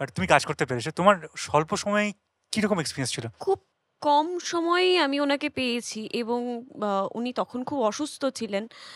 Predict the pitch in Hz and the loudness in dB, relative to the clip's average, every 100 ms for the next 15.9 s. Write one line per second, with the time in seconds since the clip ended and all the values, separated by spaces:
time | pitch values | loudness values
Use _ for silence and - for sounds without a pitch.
0 | - - - - 202 202 214 302 302 262 | -18 -18 -18 -8 -2 0 0 0 0 2
1 | 277 262 311 349 320 302 311 320 311 302 | 2 2 0 0 2 2 2 2 0 0
2 | - 381 403 - _ - 285 302 320 294 | -2 -2 -2 -6 _ 0 2 2 -2 -6
3 | - 320 311 294 294 294 294 - 277 269 | -2 -2 0 0 -2 -2 -4 -4 -4 0
4 | 269 220 - - 196 202 196 214 196 - | 0 -2 -4 -10 -10 -8 -8 -8 -10 -10
5 | 240 208 220 214 _ 202 226 - 220 208 | -2 0 0 -4 _ -12 -12 -8 -6 -6
6 | 202 202 214 233 - 190 196 - 190 - | -6 -6 -4 -4 0 -2 -2 -8 -8 -8
7 | - - - - 262 262 269 285 277 226 | -20 -20 -10 -2 -2 -2 -4 2 2 2
8 | 240 269 285 240 226 233 247 254 240 226 | 2 2 2 2 2 2 4 4 0 0
9 | 269 277 233 220 214 196 - - 220 233 | 0 0 2 2 0 -2 -4 0 -2 2
10 | 240 - 233 226 247 403 208 233 254 226 | 0 0 -6 -6 -4 -2 -2 0 -2 2
11 | 185 151 165 180 175 - - _ 190 202 | 0 0 -6 -6 -6 -8 -12 _ -2 -2
12 | 226 226 208 - 220 208 202 208 202 170 | -4 -4 -6 -4 -4 -4 0 0 0 0
13 | 240 - - - - 214 220 220 220 220 | -2 -4 -14 -10 -4 0 0 0 -2 -2
14 | 202 185 185 202 202 - - 262 247 269 | 0 0 2 0 0 -4 -6 -6 -6 -2
15 | 254 240 226 233 269 226 233 - - | 0 0 0 0 0 0 -2 -2 -6